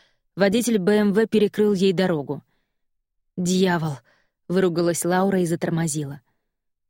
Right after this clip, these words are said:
Веллинг вырвался вперёд и повернул на следующем перекрёстке. Теперь он мог уйти от неё. Лаура крутанула руль вправо. Машина позади неё заморгала фарами, но Лауре было не до неё.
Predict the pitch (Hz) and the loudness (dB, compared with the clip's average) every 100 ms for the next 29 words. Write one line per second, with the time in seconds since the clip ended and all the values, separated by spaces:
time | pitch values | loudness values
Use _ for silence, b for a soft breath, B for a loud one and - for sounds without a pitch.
0 | - 170 196 226 220 208 180 214 202 185 | -8 -2 2 2 2 0 0 0 2 0
1 | - 170 - 175 185 226 - _ - 214 | -2 -6 -4 0 0 -2 -6 _ -4 -2
2 | - 190 190 196 226 220 196 202 214 214 | 0 2 2 2 2 0 0 0 2 2
3 | 208 - 202 - 220 - 208 143 - - | -2 -2 -4 -2 -2 -2 -4 -4 -8 -14
4 | - b b b b - 220 233 226 220 | -16 b b b b -10 -4 0 2 4
5 | 214 208 233 214 254 208 143 160 151 151 | 2 2 -2 -2 -2 -2 -2 -6 -6 -6
6 | 147 _ _ _ _ _ _ - 196 190 | -10 _ _ _ _ _ _ -4 0 2
7 | 185 185 - 180 185 190 190 190 190 165 | 2 0 -2 -2 0 0 0 0 -2 -4
8 | - 185 147 - - _ _ _ _ _ | -4 -2 -4 -10 -18 _ _ _ _ _
9 | 156 160 - 202 202 220 202 202 190 190 | -6 -4 -2 0 0 0 -2 -2 0 0
10 | 190 190 180 175 170 156 175 202 - 180 | 0 0 0 0 0 0 -2 -2 -2 -4
11 | 147 143 139 b b b 175 185 190 208 | -2 -6 -12 b b b -4 -2 0 0
12 | 208 190 202 196 190 190 170 180 170 147 | 0 0 0 0 2 0 0 -2 -2 -4
13 | 131 | -10